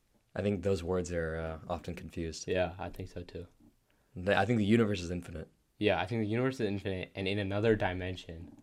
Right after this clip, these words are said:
Speaker 1: Yeah.
Speaker 2: Yeah.
Speaker 1: And multiple dimensions make up a universe.
Speaker 2: Yeah. Like, within the universe. When we're thinking about, like, the God, a God or something,
Speaker 1: Mm-hmm.
Speaker 2: does he exist within a di-, another dimension within the universe, or does he
Speaker 1: No.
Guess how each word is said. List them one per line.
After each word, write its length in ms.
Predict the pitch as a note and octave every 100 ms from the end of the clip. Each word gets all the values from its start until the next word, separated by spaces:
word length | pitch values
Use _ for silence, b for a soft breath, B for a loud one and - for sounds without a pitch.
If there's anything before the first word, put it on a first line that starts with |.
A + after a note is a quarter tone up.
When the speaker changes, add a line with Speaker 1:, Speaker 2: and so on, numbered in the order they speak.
| -
Speaker 1:
Yeah. 160 | F2+ - - _ _ -
Speaker 2:
Yeah. 140 | - - - -
Speaker 1:
And 220 | G2 F#2+
multiple 420 | F2+ G2 - -
dimensions 460 | F#2 F2+ F2+ - E2+
make 180 | D#2+ D#2+
up 120 | F2
a 40 | D#2+
universe. 420 | D#2+ D#2 D2+ - _ _ -
Speaker 2:
Yeah. 240 | E2 - - _ _ _ _ _ _ _ _ _ _ _ _ _ _ _ _ -
Like, 200 | F#2+ -
within 340 | G2 G2+ F#2+
the 80 | F#2
universe. 340 | F2+ E2+ F2+
When 120 | A2+ A#2
we're 80 |
thinking 240 | A2+ A2+ A2
about, 300 | G#2 G2+ -
like, 160 | G2+ F#2
the 100 | G2+
God, 360 | F2+ F#2 F2 -
a 100 | G#2
God 340 | G2+ G2+ G2+ F#2+
or 100 | F2
something, 360 | F2 F2+ - F#2
Speaker 1:
Mm-hmm. 260 | F#2+ F2+ G2 - _ _ _ _ _ _ -
Speaker 2:
does 160 | G#2+
he 100 | A2
exist 340 | G2+ G2+ G#2+ -
within 220 | G2 G2+
a 60 | F#2
di-, 180 | F#2 - -
another 220 | G2 G2+
dimension 480 | F#2 F#2 F#2+ G2+ F#2+
within 240 | F#2 G#2+
the 80 | B2
universe, 440 | C3+ D3 E3 D#3+
or 40 | G2+
does 140 | F#2+
he 100 | G2
Speaker 1:
No. 120 | D#2